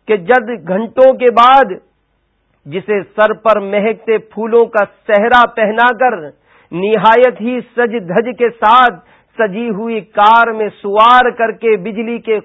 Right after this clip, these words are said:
کمکموں سے جگمگاتے معطر معطر حجرہ عروسی میں لے جانا تھا، اسے کندھوں پر سوار کر کے لوگ چل پڑے ہیں۔ آہ، اب وہ جگمگ جگمگ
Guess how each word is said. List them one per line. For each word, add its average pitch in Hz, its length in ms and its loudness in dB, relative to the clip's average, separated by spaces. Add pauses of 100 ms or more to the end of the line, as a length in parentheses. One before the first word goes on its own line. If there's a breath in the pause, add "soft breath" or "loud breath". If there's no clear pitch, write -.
کمکموں 254 520 -2 (100)
سے 226 200 0
جگمگاتے 233 720 0 (500 soft breath)
معطر 208 680 0
معطر 214 480 -2 (100)
حجرہ 214 300 0 (260)
عروسی 240 440 -4
میں 330 160 2
لے 269 180 6
جانا 240 340 2
تھا، 175 200 2 (920)
اسے 160 280 -4 (100)
کندھوں 165 460 -4
پر 160 180 -4
سوار 175 560 0
کر 165 140 -6 (100)
کے 165 180 -6
لوگ 160 360 -6 (120)
چل 208 240 -4
پڑے 151 280 -4
ہیں۔ 120 240 -10 (880)
آہ، 202 460 4 (720)
اب 202 220 2
وہ 247 80 6 (120)
جگمگ 247 480 2
جگمگ 247 340 0